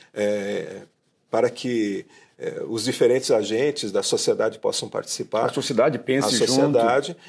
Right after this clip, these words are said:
Speaker 1: E nós, da Univille, também temos um diálogo, é, junto à Assembleia Legislativa, com os deputados, junto com as demais instituições comunitárias da caf, falando da importância, é, desse, dessa proposta de um programa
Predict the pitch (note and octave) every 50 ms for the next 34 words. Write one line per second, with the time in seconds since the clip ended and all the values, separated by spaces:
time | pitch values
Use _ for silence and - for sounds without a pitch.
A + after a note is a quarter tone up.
0 | - - - - G#3+ B3+ A#3+ G3+ F3 E3 F3 F#3 F3+ C#3+ C#3+ D3 D3 D#3 E3+ F#3
1 | C3+ B2 C3 C#3+ C#3+ E3 D#3+ - D#3 C3 B2+ D3 D#3 D#3 - D3 C#3+ C#3+ C#3+ C3
2 | A#2+ C#3+ C#3+ C3+ C#3+ B2+ A2+ A2+ B2 C#3 D3+ D3 B2+ G#2 A2 G#2 - _ - -
3 | - - _ - G#2 G#2 G2+ G2+ G2 G2+ G2 G2+ F#2+ G#2 A#2+ C3 C3+ C3 - A#2+
4 | A#2+ C3 - - C#3+ A#2+ A#2+ B2 A#2 A2+ A2+ A2+ G2+ G#2+ G2+ - A#2+ - - -
5 | - A#2+ C3 D3+ D#3+ B2+ B2+ - - A#2+ G#2 G#2+ G#2+ A2+ G#2+ - - D#3+ - -
6 | A2 G#2+ A2+ B2+ - - - - - - _ _ _ A2 G#2+ A#2+ A#2 - G#2+ -
7 | - A2+ A2+ A2+ A#2+ A2 G#2 G#2+ G#2+ G#2+ G2+ A2+ G#2 - - - - A2 G#2+ -
8 | - G#2+ G#2 G#2 G#2 - - - - G#2 G#2+ G#2+ G#2 - - G2+ G2+ G#2 G2+ A2+
9 | A#2+ D3+ - - B2 C3+ - - - - _ - - - - _ - B3+ G3+ F#3
10 | F3 D#3+ E3 D3+ C#3+ D3 - - D3 - - - - C3+ D#3 F3+ - - - D3+
11 | A#2 - - _ _ _ _ _ _ - G#2+ G#2+ G#2 G#2 G#2 G#2 G2 - G2+ -
12 | B2 B2 A#2+ - - - A#2 A2 A2 - _ _ _ - G#2 - C3 B2+ - -
13 | - - A#2+ - - A#2 A#2 B2+ D3 D3 - - D#3+ B2+ A2+ B2 B2+ A#2+ - B2
14 | B2 A2 G2+ G#2+ A2 A#2+ B2+ C#3 C3+ B2 G#2+ -